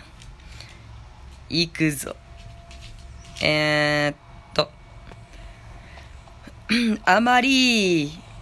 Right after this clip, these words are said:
あまり見つかりたくない。最初に見つかりたくない。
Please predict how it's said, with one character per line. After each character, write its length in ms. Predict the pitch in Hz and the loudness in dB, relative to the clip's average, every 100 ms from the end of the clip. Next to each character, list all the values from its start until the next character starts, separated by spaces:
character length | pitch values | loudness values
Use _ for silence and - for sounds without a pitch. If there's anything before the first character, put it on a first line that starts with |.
| - - - - - - | -18 -18 -18 -16 -18 2
あ 140 | 180 | 4
ま 120 | 202 | 6
り 120 | 214 202 | 4 2
見 160 | 190 | 0
つ 120 | - | -2
か 120 | - 202 | 4 4
り 100 | 196 | 4
た 140 | 196 | 0
く 180 | - 147 | 2 0
な 220 | 147 151 | 4 4
い。 180 | 143 - - - - - - - - - - - - - - | 4 0 -14 -20 -20 -20 -20 -20 -20 -20 -20 -20 -20 -20 -12
最 280 | - 175 170 | -2 2 2
初 160 | 170 170 | 2 0
に 120 | 160 | 0
見 120 | 156 | 0
つ 160 | - - | -2 2
か 140 | 165 | 2
り 120 | 156 | 2
た 160 | - 156 | 0 -2
く 200 | - 135 | 0 -2
な 200 | 131 135 | 2 0
い。 100 | 131 | -2